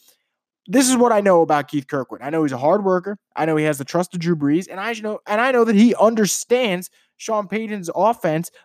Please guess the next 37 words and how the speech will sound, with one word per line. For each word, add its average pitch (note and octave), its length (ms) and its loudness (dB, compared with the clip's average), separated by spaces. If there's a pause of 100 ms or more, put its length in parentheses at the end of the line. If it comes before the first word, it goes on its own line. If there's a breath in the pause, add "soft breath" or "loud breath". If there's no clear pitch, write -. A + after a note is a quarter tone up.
(120)
better F#3+ 160 0
than G#3 160 -4
anyone A3 460 -2
who F#3 300 2
they F3 120 4
can F3+ 140 0
just F3 160 -4
pick F3+ 220 -2
up F3 140 -4
off D#3+ 200 -4
the F3 80 -10
streets. G3+ 480 -8 (340)
Um, D3 340 -4
and G3+ 160 -2
that's A3+ 240 -4
why, F3+ 720 2
and F3+ 220 -2
everyone's G#3 400 -4
telling A3 260 -4
me E3+ 120 -6
they D#3 80 -8
need D3+ 140 -8
to C#3+ 100 -6
sign F3+ 340 -2
a F#3+ 60 -2
receiver, F3+ 420 -4
they C#3+ 120 -12
need C#3+ 60 -12
to C#3+ 80 -8
trade F#3 360 -6
for F3+ 100 -2
a E3+ 40 2
receiver. F3+ 540 -2 (300)
I'm A3+ 140 -2
just A3+ 140 -4
being G3 180 0
real, A3 260 4